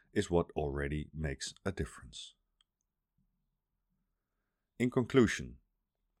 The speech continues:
this approach to continuous improvement in combination with the project and project portfolio canvases is an example of how you can shape your trajectory to leading project management in your healthcare organization.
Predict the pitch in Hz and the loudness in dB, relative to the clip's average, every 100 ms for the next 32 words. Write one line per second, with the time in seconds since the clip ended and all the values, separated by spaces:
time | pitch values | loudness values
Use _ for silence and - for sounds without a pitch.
0 | _ _ _ - 113 127 127 113 104 107 | _ _ _ 2 6 6 6 10 10 8
1 | - 107 98 - 95 107 104 92 92 - | 2 4 4 4 2 4 6 6 4 4
2 | 92 92 98 104 110 113 101 90 85 107 | 4 6 4 2 0 4 6 6 4 2
3 | 107 104 95 - 78 - 87 87 85 - | 2 4 2 2 -2 0 0 0 -2 -6
4 | - - 80 73 76 - 85 78 - - | -12 -4 -2 -2 -4 -6 -6 -6 -8 -6
5 | 80 - 85 85 80 - 95 90 92 - | -4 0 4 4 4 2 2 2 0 -2
6 | 92 - - _ _ _ _ _ _ - | -4 -6 -14 _ _ _ _ _ _ 0
7 | 113 120 120 - 101 104 120 123 - 95 | 4 6 6 8 8 8 6 4 2 -2
8 | 92 95 98 98 95 82 - 98 98 95 | 2 4 6 4 2 0 4 6 4 2
9 | 92 - - 85 - 85 - 92 90 85 | 2 0 -4 -6 -2 -4 -2 -2 -2 -4
10 | - 90 90 85 87 90 87 80 85 82 | 2 4 6 6 4 2 0 0 0 0
11 | 78 78 80 80 - _ _ _ _ 104 | 0 0 -2 -4 -8 _ _ _ _ 0
12 | 95 90 90 80 82 - 80 80 80 80 | 4 6 4 4 2 0 -2 -2 -2 -2
13 | 78 73 - 67 | -2 -4 -6 -12